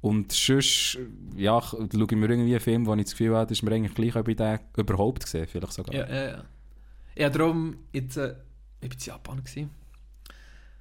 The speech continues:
Speaker 2: Ähm, im Flug zurück hätte ich Deadpool zwei wollen schauen.
Speaker 1: Ja.
Speaker 2: Ist verfügbar gewesen. Ja, ich dachte, hey, irgendwie, keine Ahnung, ob sie irgendetwas rausgeschnitten haben. Und es ist ja noch manchmal,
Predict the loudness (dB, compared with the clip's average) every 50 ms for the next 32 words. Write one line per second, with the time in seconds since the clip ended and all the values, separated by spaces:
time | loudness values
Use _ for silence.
0 | -20 -16 -6 0 2 4 4 6 6 6 4 4 4 2 0 -2 -2 -2 -4 -2
1 | -4 -2 0 -2 -2 -4 -8 -16 -16 -14 -12 -8 -6 -4 -4 -4 -6 -10 -6 -4
2 | 0 0 0 0 0 -2 -4 -4 -4 -4 -4 -2 -4 -4 -6 -2 0 0 0 0
3 | -2 -6 -8 -6 -2 0 2 2 2 0 0 -2 -4 -8 -10 -12 -14 -14 -16 -20
4 | -12 -4 0 0 0 0 -2 -10 -18 -18 -12 -8 -6 -6 -6 -6 -10 -10 -10 -12
5 | -14 -14 -14 -14 -16 -16 -14 -14 -14 -14 -14 -16 -18 -20 -20 -20 -16 -12 -8 -6
6 | -4 -2 -2 0 0 0 -2 0 0 0 0 0 0 -2 -2 -6 -10 -16 -18 -20
7 | -20 -20 -20 -20 -20 -20 -20 -20 -16 -10 -6 -2 0 0 2 2 2 2 2 0
8 | 0 2 0 0 -2 0 -2 -2 -2 -2 -4 -4 -4 -4 -6 -4 -4 -4 -2 0
9 | 0 0 0 0 2 2 2 2 2 0 0 0 0 -2 -2 -4 -6